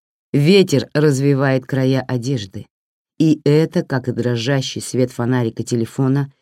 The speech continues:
нервирует. Жуткий трюк воображения.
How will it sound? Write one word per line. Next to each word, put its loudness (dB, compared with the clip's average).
нервирует. -4
Жуткий -2
трюк -6
воображения. -6